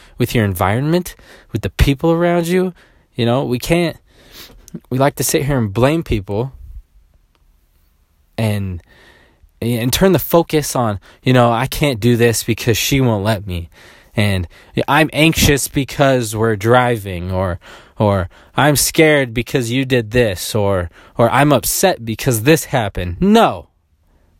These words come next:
that is bull crap. And if you just look inside of you, yes, it hurts. Yes, it's painful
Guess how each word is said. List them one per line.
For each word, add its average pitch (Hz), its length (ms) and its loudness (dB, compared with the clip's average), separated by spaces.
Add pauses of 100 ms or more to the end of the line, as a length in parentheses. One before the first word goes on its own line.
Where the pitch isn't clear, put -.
that 127 180 2
is 113 120 -2
bull 151 360 4
crap. 196 400 0 (1800)
And 117 200 0
if - 300 -6 (160)
you 110 160 2
just 131 440 2
look 135 320 0 (180)
inside 147 640 2
of 110 120 -4
you, 90 300 -8 (640)
yes, 127 360 2
it 120 100 -2
hurts. - 580 0 (800)
Yes, 147 340 4
it's 127 260 -4
painful 135 760 0